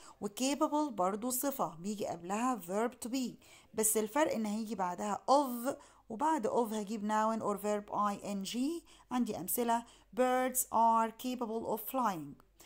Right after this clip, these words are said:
بعد كده ده كله بيساوي have the ability to، يبقى لو أنا قلت birds have the ability to fly هي هي birds are able to fly، هي هي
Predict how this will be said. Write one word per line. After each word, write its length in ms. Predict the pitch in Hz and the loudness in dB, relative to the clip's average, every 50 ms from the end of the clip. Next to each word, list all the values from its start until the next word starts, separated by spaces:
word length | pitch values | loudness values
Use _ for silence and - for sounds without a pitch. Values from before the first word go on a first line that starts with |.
| - - - - _ - | -20 -20 -20 -6 _ 4
بعد 180 | 240 240 226 254 | 4 4 4 2
كده 300 | 247 311 - 370 370 359 | -2 -2 0 -2 -2 0
ده 160 | 254 247 262 277 | 0 0 0 0
كله 320 | 277 - 277 285 294 302 | 0 0 0 0 0 0
بيساوي 640 | 262 254 247 247 - 240 226 240 269 262 285 240 233 | 0 0 0 0 0 2 2 2 2 0 0 0 0
have 400 | 202 208 220 233 269 277 247 285 | 0 2 2 2 0 -2 -2 -4
the 280 | - - 202 208 220 - | -6 -6 -4 -4 -2 -2
ability 560 | 208 208 - 208 208 226 240 247 - - 269 - - | -2 0 0 -2 -2 -2 -2 -4 -4 -6 -6 -6 -6
to، 60 | 190 165 - - - - - - - - | -6 -6 -8 -12 -18 -20 -20 -20 -16 -8
يبقى 300 | 214 208 208 214 - 220 | -4 -4 -2 0 0 2
لو 140 | 226 220 226 | 4 4 4
أنا 160 | 247 262 262 | 4 2 0
قلت 260 | 147 180 214 190 170 - - _ - | 0 0 0 -2 -4 -10 -8 _ 0
birds 420 | 247 240 233 226 208 214 - - - | 2 2 4 2 2 2 2 0 0
have 600 | 185 208 233 226 220 208 202 196 185 185 185 - - 170 | 0 -2 0 0 2 2 2 0 -4 -6 -10 -8 -8 -6
the 120 | 214 - | -4 -4
ability 500 | - 202 - 226 220 220 220 220 - 202 | -4 -2 -2 0 0 0 0 -2 -4 -6
to 140 | - 208 214 | -6 -8 -8
fly 440 | - - 208 202 214 247 302 359 - - - - - _ - | -4 0 2 4 4 4 4 2 -2 -8 -18 -20 -20 _ -4
هي 260 | - 254 254 233 196 | -2 0 0 0 0
هي 380 | 190 202 214 220 220 220 214 214 | 0 0 0 0 0 0 -2 -4
birds 500 | 214 - 233 226 220 220 226 226 220 220 | -4 -2 0 2 4 4 2 2 0 -2
are 440 | - - - 202 208 202 190 185 - | -4 -2 0 2 2 2 2 0 -2
able 340 | - 196 208 202 185 175 170 - | -2 -4 -4 -4 -4 -6 -8 -8
to 40 | 185 | -8
fly، 440 | - - 233 226 226 226 226 226 233 240 - - - - - | -4 0 4 4 6 6 4 2 -2 -6 -12 -20 -20 -12 -2
هي 300 | - 226 233 233 214 196 | 0 2 2 2 0 -2
هي 480 | 190 196 208 208 208 202 202 196 202 | -2 -2 -2 -2 -2 -2 -2 -2 -4